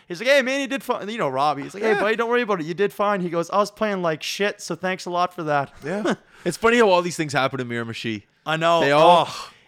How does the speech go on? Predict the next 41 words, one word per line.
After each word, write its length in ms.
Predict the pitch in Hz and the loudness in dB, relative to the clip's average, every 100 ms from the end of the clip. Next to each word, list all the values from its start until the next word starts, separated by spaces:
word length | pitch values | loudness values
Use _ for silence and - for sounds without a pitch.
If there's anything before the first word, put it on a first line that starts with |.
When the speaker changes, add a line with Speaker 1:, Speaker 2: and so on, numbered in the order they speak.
| - | 0
Speaker 2:
And 120 | 185 | 2
it, 40 | |
it's 220 | 208 196 - | 4 2 0
funny, 300 | 214 226 202 | 0 0 -2
the 180 | 127 | -6
games 380 | 139 143 170 170 | -6 -4 -4 -4
before, 800 | 123 135 - _ 147 147 165 180 | -6 -8 -8 _ 0 2 2 0
things 340 | - 160 143 | -2 -6 -4
lead 260 | 131 143 131 | -6 -6 0
up 220 | 127 - | -2 -2
to 180 | - 120 | -6 -4
an 60 | 117 | -4
aggressive 440 | 110 117 - 107 | -4 -4 -4 -12
game 240 | 113 113 110 | -10 -10 -10
in 100 | 110 | -10
Miramichi. 460 | 110 107 107 113 | -10 -10 -12 -12
When 240 | 104 110 113 | -10 -10 -6
we 240 | 151 170 | -6 -4
went 320 | 139 143 135 | -2 -4 -2
there, 320 | 131 120 117 - _ | -2 0 -2 -8 _
it 80 | 117 | -12
was, 220 | 113 113 - | -10 -10 -6
I 80 | 120 | -4
was 100 | 123 | -2
on 80 | 127 | -2
a 20 | |
line 200 | 123 120 | -4 -4
with 120 | 113 | -8
Delosa, 720 | 110 113 123 123 - 120 117 | -8 -2 0 0 -2 -2 -2
and 120 | 104 | -4
I 40 | 107 | -10
think, 220 | 123 110 | -12 -12
who's 200 | 123 117 | -12 -10
the 60 | 113 | -8
guy 180 | 113 | -6
that 60 | 110 | -6
we 120 | 104 | -8
had? 180 | 107 101 | -12 -12
What's 140 | 104 | -14
his 100 | 104 | -18
name? 240 | 104 101 | -20 -20